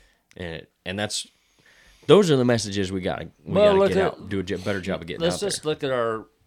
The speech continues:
Speaker 2: one client we got in Southeast Kentucky.
Speaker 1: Mm-hmm.
Speaker 2: You know, we planted a bunch of switchgrass for him,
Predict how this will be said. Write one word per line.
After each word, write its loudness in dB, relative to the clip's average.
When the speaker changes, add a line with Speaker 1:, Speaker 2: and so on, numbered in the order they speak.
Speaker 2:
one -14
client -10
we -16
got -10
in -14
Southeast -12
Kentucky. -16
Speaker 1:
Mm-hmm. -18
Speaker 2:
You -14
know, -10
we -10
planted -10
a -14
bunch -8
of -20
switchgrass -6
for -12
him, -8